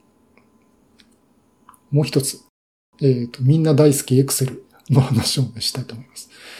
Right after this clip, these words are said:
あの、私のブログってWindows関係とかSurfaceの話とかも結構するんですけども、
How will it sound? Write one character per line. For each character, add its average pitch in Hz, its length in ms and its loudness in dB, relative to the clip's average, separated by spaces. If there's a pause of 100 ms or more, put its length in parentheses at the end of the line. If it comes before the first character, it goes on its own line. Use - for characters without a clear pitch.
(240)
あ 156 100 -2
の、 156 320 4
私 226 320 2
の 226 100 8
ブ 202 140 4
ロ 202 100 8
グ 190 80 0
っ - 40 2
て 160 300 2
Windows 196 640 6
関 180 280 -2
係 123 160 0
と - 100 -8
か 127 80 -8
Surface 135 420 0
の 120 60 -6
話 123 260 -6
と 135 100 -8
か 127 120 -8
も 113 100 -8
結 135 180 2
構 127 160 -12
す - 140 -12
る 123 100 -6
ん 117 60 -10
で 107 80 -16
す - 140 -14
け 127 60 -12
ど 123 100 -10
も、 127 240 -2